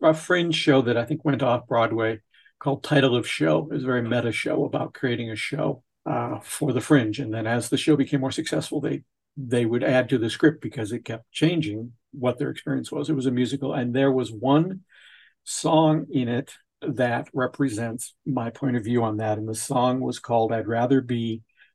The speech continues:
Nine People's Favorite Thing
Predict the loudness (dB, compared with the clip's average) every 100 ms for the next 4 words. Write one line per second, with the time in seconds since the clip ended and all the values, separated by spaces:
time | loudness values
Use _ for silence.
0 | -14 -4 0 4 4 2 0 -2 0 -6
1 | -6 -14 _ _ 4 4 2 -8 -8 -2
2 | -2 -2 -6